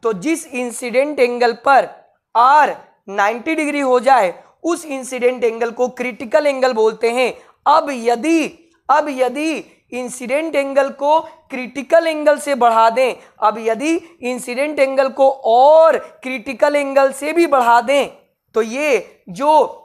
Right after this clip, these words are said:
इंटरफेस से ओवरलैप किया था, वो कहाँ चला जाएगा?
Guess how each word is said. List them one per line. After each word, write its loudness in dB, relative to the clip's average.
इंटरफेस -2
से -4
ओवरलैप 2
किया 2
था, 0
वो -2
कहाँ -2
चला 2
जाएगा? 2